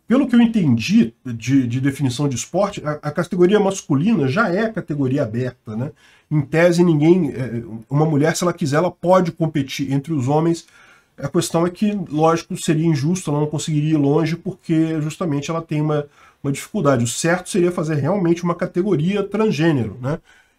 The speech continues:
Que daí você teria pessoas que fizeram a transição, então são pessoas que passaram pelo mesmo processo, que a pessoa fica mais fraca também, né? É, é o que eu falei, ela, o fato dela não ter mais a testosterona já dá uma, um golpe ali, a pessoa não vai ter mais a mesma força física, né?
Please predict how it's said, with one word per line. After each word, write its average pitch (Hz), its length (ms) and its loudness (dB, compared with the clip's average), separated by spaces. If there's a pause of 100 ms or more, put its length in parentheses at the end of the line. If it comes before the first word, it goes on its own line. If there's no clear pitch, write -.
Que 147 120 -2
daí 143 260 4
você 170 240 0
teria 160 340 2
pessoas 175 480 0
que - 100 -8
fizeram 160 480 2
a 190 40 2
transição, 175 560 0
então 180 160 -4
são 165 100 -10
pessoas 156 460 -6 (340)
que - 80 -6
passaram 208 580 4
pelo 185 140 0
mesmo 151 300 0
processo, 170 480 -2
que 185 80 -6
a - 20 -8
pessoa 269 260 -6
fica 277 240 -6
mais 147 200 -2
fraca 123 360 -4
também, 107 340 -6
né? 143 180 -6 (360)
É, 110 220 -8
é 127 60 -2
o 117 40 -4
que 123 80 -6
eu 143 60 2
falei, 214 300 4
ela, 120 120 2
o 120 100 -6
fato 156 180 -2
dela 160 180 4
não 160 100 4
ter 160 200 4
mais 151 420 4
a 139 40 -2
testosterona 143 840 -4
já 151 140 -2
dá 135 220 0
uma, 190 420 0 (420)
um 139 160 2
golpe 131 460 2
ali, 117 160 2
a 113 80 -2
pessoa 123 260 -6
não 151 100 0
vai 156 140 0
ter 196 160 -2
mais 185 180 0
a 160 60 0
mesma 147 300 0
força - 360 -8
física, 110 720 -6
né? 123 180 -6